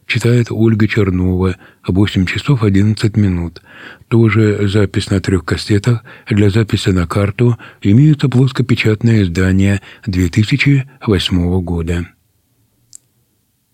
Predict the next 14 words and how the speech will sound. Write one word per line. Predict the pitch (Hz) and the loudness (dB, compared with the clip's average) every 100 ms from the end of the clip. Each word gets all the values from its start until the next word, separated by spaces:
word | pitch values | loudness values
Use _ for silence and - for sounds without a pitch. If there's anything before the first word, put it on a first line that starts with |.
| - | -6
Георгиев | 101 98 151 131 104 113 113 - - | -2 2 4 4 2 2 2 -4 -4
Сергей | 113 92 101 110 | -2 0 2 2
Георгиевич. | 101 104 92 87 92 92 92 90 - _ - _ _ _ _ _ _ - | 2 2 2 0 0 0 0 -2 -8 _ -20 _ _ _ _ _ _ -4
Вовка | 92 123 123 - 120 98 107 | 0 2 0 0 0 0 0
Абрамушкин, | 101 101 95 101 101 - 101 98 - - - | 2 2 2 2 2 2 2 2 -4 -18 -6
Вася | 95 117 127 - 107 95 | -2 0 0 0 0 0
Белкин | 92 95 101 98 110 110 107 _ _ _ | 0 2 2 2 2 0 -2 _ _ _
и | 113 104 | 0 2
другие | 98 90 87 120 147 151 - _ _ _ - | 2 0 2 4 4 2 -2 _ _ _ -8
такие | 101 85 104 101 95 | -4 -2 2 2 2
же | 90 | 0
повести | - 85 101 113 123 - 117 | -4 -8 0 2 2 2 0
и | |
рассказы. | 104 98 - 90 82 80 82 | 2 0 -2 -2 -2 -2 -6